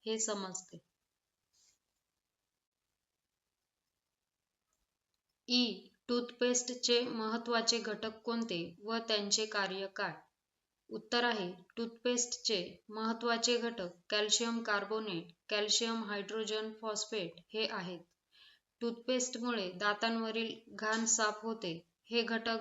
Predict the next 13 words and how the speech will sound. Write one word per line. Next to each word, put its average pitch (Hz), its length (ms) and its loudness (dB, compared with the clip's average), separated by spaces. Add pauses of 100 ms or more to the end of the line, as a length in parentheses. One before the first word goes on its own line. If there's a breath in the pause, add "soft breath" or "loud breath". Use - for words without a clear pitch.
दातांना 214 460 0
पॉलिश 214 460 2
करण्याचे 220 500 0
काम 208 240 0
करतात. 208 400 -6 (640 soft breath)
दंतक्षय 226 680 2
रोखला 220 380 0
जातो. 214 640 -2
दातांवरील 226 840 4
आवरण 208 680 0
बळकट 202 440 -2
होते. 185 340 -8 (4000)
ई, 226 300 -2